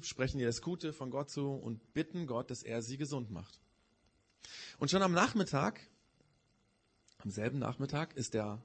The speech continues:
Oma von der Anna aufgefallen, der Schnupfen von der Anna ist ja viel, viel besser. Die schnauft ja gar nicht mehr so. Und dann haben wir am Montag gleich eine E-Mail von der Mama von der Anna bekommen, ähm,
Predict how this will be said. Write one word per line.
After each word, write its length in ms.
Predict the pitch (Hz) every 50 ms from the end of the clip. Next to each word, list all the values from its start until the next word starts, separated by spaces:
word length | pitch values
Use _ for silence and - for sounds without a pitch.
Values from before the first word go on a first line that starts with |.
| - -
Oma 300 | 160 202 247 214 127 110
von 180 | - - 110 110
der 120 | 107 95
Anna 180 | 110 117 117 101
aufgefallen, 600 | 104 113 - - 117 - 117 113 123 131 135 - - - - - - - - - _ _ _ -
der 80 | 110 107
Schnupfen 640 | - - - 147 202 240 - - - - - 117
von 160 | 110 - 120 117
der 100 | 113 104
Anna 180 | 113 127 113
ist 120 | 113 - -
ja 80 | 123
viel, 200 | - - - 220
viel 160 | - - 190
besser. 380 | 135 - 240 - - 113 104 110 - _ _ _ _ _ _ _ _ _ _ -
Die 60 | 139 135
schnauft 420 | - - 180 214 320 311 - -
ja 80 | 139 117
gar 140 | 120 113
nicht 160 | 113 117 - 110
mehr 100 | 107 104
so. 200 | 101 98 92 101 - - - - - - _ _ _ _ _ _ _ _ _ _ _ _ _ _ 1077 _ _ _ _ _ _ _ _ _ _ _ _ _ _ _ _ _ _ _ _ _ _ _ - - - - - - - - _ _ _ _ _ _ _ _ _ _ _ _ _ _ _ _ _ _ _ _
Und 80 | - 127
dann 100 | 147 147
haben 120 | 175 196
wir 100 | 190 170
am 260 | 151 151 147 139 135 127 -
Montag 440 | - 139 175 226 247 240 190 151 -
gleich 200 | 147 135 135 139
eine 120 | 143 147
E-Mail 340 | 151 202 220 190 147 131 135
von 160 | 135 - 131
der 100 | 123 117
Mama 240 | 123 165 233 240 170
von 160 | 143 - 120
der 120 | 113 107 92
Anna 160 | 113 120 117
bekommen, 500 | 110 110 - - 113 117 139 175 208 208 - - - - - _ -
ähm, 520 | 127 131 131 131 131 131 131 131 131 131